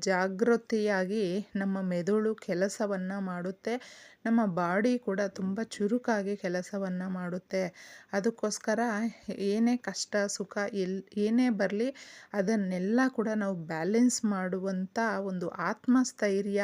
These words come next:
ಅನ್ನೋದು ಬರುತ್ತೆ. ಉಪವಾಸದಿಂದ ಸಾಕಷ್ಟು ನಮಗೆ ಒಳ್ಳೆ, ಒಳ್ಳೆ ರೀತಿಯಲ್ಲೇ, ಆ, ಒಂದು ಬದಲಾವಣೆಗಳಾಗೋದ್ರಿಂದ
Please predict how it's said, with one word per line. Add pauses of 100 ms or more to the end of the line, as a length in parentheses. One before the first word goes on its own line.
ಅನ್ನೋದು (460)
ಬರುತ್ತೆ. (100)
ಉಪವಾಸದಿಂದ (140)
ಸಾಕಷ್ಟು (560)
ನಮಗೆ (100)
ಒಳ್ಳೆ, (200)
ಒಳ್ಳೆ
ರೀತಿಯಲ್ಲೇ, (240)
ಆ, (160)
ಒಂದು
ಬದಲಾವಣೆಗಳಾಗೋದ್ರಿಂದ